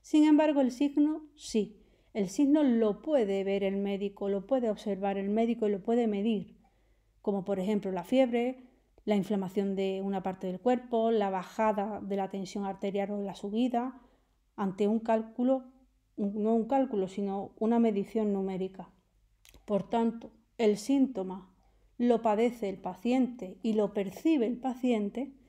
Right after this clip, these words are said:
el signo lo puede percibir el médico. El médico no solo, el paciente también lo puede, lo puede percibir, ¿de acuerdo?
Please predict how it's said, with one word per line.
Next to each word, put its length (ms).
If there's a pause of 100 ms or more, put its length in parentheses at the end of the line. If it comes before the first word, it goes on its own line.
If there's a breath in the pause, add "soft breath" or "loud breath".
(480 soft breath)
el 180
signo 680 (140)
lo 300
puede 300
percibir 500
el 120
médico. 600 (240)
El 120
médico 340
no 120
solo, 340 (120)
el 200
paciente 420
también 240
lo 100
puede, 380 (960)
lo 180
puede 220
percibir, 520 (380)
¿de 80
acuerdo? 380